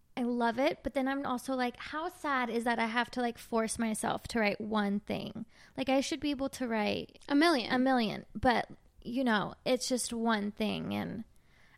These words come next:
Speaker 1: I think the first thing, when I started journaling, it was like, I was in a really, like, tough time. It's before I moved, but my brain was just, like,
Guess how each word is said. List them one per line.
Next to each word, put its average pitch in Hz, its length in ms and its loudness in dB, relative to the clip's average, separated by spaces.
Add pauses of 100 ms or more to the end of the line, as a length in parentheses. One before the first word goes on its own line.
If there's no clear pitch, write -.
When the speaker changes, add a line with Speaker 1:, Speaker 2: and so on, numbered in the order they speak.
Speaker 1:
I 240 60 0
think 269 200 0
the 277 100 4
first 226 440 2
thing, 220 380 2
when 240 200 2
I 247 120 4
started 226 420 2
journaling, 208 600 0
it 214 160 -4
was 208 200 -6
like, - 280 -8 (1700)
I 226 60 -2
was 214 180 -2
in 214 120 2
a 208 220 0 (240)
really, 220 400 -4
like, 214 260 -6
tough 220 300 -8
time. 214 480 -4
It's 233 180 -8
before - 340 -8
I 226 80 0
moved, 208 520 -4
but - 360 -4
my 226 200 0
brain 214 340 0
was 208 160 -4
just, 214 180 -8
like, - 220 -8